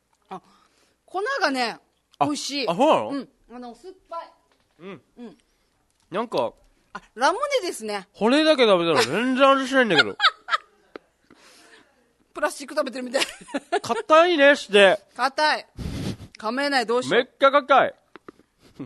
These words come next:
Speaker 1: あ、でもなんか、独特な味だね。なんかね。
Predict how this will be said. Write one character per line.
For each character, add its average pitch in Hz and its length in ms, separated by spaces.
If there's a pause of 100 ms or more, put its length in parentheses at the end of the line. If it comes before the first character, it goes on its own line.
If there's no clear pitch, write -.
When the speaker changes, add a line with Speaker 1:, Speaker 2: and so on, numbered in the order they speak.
Speaker 1:
あ、 196 120
で 214 100
も 240 120
な 240 100
ん 240 60
か、 196 240 (140)
独 208 360
特 269 240
な 277 120
味 262 140
だ 226 120
ね。 196 180
な 196 80
ん 208 40
か 185 140
ね。 180 200